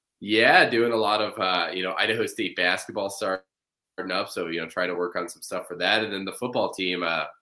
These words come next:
you know, <laughs> not off to the best start on the planet, but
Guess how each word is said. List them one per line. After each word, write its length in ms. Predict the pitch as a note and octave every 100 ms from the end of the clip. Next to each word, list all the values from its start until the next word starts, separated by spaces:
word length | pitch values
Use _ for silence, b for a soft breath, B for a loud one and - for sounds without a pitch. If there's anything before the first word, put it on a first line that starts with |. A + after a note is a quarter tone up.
| - b b b -
you 100 | E2+
know, 120 | E2 - A2
<laughs> 160 | A2 G#2
not 220 | B2 C#3+
off 180 | C#3 C3+
to 60 |
the 60 | C#3+
best 280 | B2 C3+ C3
start 240 | G#2+ F#2+
on 100 | F#2
the 80 | F2
planet, 400 | - F2 F2 F#2
but 220 | F#2+ E2+